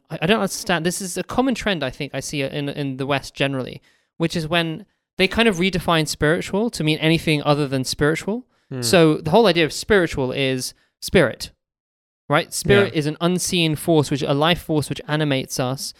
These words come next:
Speaker 2: Hmm.
Speaker 1: and traditionally believed to live past death.
Speaker 2: Hmm.
Speaker 1: And yet people who are arch materialists, people who believe that we are just our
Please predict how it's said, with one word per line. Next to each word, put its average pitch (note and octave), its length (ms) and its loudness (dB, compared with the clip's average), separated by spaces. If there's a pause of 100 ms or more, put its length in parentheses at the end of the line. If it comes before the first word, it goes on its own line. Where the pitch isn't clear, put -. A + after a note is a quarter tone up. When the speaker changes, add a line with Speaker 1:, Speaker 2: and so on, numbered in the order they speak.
Speaker 2:
Hmm. B2 220 -4
Speaker 1:
and C#3+ 160 2
traditionally D3 440 0
believed C3 320 0
to C#3+ 100 -2
live B2+ 220 -2
past B2+ 360 -4
death. A#2 480 -4
Speaker 2:
Hmm. A2+ 280 -6 (180)
Speaker 1:
And D#3 200 2
yet E3 200 2
people G3+ 240 0
who E3+ 120 6
are D#3 80 4
arch E3+ 300 0
materialists, C#3+ 800 -8
people D#3+ 280 -6
who D3 100 -4
believe C3+ 400 -4
that B2+ 160 -4
we C3 140 -2
are B2+ 100 0
just D3+ 320 0
our C3+ 400 0